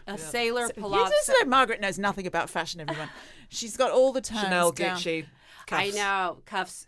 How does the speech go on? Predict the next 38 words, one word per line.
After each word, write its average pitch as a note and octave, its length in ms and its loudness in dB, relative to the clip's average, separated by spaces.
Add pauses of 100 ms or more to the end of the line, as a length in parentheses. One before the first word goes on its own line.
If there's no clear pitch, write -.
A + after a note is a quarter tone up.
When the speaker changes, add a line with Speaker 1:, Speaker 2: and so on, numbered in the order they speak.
Speaker 1:
That, G3+ 240 -2
well, G#3+ 240 2
was A3+ 200 -6
it A3 120 -8
kinda G#3+ 380 -2
like G3+ 260 -4
a, F3 280 -6 (420)
was G3+ 240 -8
it G3 80 -10
like G3 140 -12
a F#3 60 -6
Marlena F3+ 560 -4
Dietrich F3+ 480 -8
Speaker 3:
Yes, G3+ 300 2
Speaker 1:
kinda? - 180 6
Speaker 3:
that's C#4 240 -2
what D4 80 -6
I D4 80 -2
was D4+ 140 -6
going C#4+ 300 -4
for. F#3+ 420 -4 (220)
Speaker 1:
Yeah. E3+ 320 -8
Speaker 3:
In E3+ 80 -2
the F#3 60 -2
middle G#3+ 160 -2
of F3+ 100 -6
the F#3+ 60 -8
day, F#3 280 -4
though. E3+ 120 -8
Speaker 2:
I'm E3 180 -6
sure F#4 180 0
she B3 140 -4
probably D#3 260 -4
had D#3 140 -4
a C#3+ 60 -4
share C#3+ 260 -4
of C#3 100 -6
ambulances. B2+ 720 -10